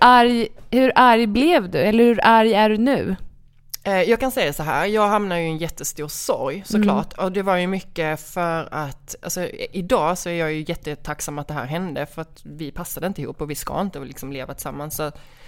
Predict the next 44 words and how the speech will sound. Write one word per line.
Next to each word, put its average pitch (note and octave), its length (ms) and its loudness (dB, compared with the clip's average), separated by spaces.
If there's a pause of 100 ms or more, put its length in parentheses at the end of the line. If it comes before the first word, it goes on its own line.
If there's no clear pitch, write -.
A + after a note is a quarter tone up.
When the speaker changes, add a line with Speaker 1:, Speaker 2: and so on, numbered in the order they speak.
(160)
Speaker 2:
men F3 260 0
jag E3 100 0
kände F3 320 -2
också - 280 -6 (120)
att, - 420 -8
ehm, C#3+ 600 -8 (200)
jag D#3+ 220 -6
tror E3+ 200 -6
att D#3+ 120 -10
jag E3+ 160 -2
mer D#3 500 -4
var D3+ 260 -4
besviken D3+ 680 -6
och D3+ 80 -6
ledsen D3+ 460 -6
och D3 100 -6
hade D3 240 -8
sorg C#3+ 320 -6
över C#3+ 200 -8
de D3 180 -8
drömmar, D3 500 -6 (420)
eh, D3 320 -12
som E3 200 -10
krossades, - 500 -8
liksom. - 260 -6
Speaker 1:
Mm. G3 120 0
Speaker 2:
De E3+ 240 -4
framtidsdrömmarna D3 920 -8
som D#3+ 120 -12
man E3 120 -6
har F3 60 -6
drömt D#3+ 380 -10
om. D#3 180 -8
Och, D#3 180 -8 (840)
eh, D#3+ 180 -8 (100)
idag E3 400 2
så, D#3+ 280 -4 (100)
visst, G3 280 -6
jag E3 120 -4
kan E3+ 100 -4
vara E3 80 -4
förbannad D3 720 -6
på E3 120 -6
sättet, - 760 -8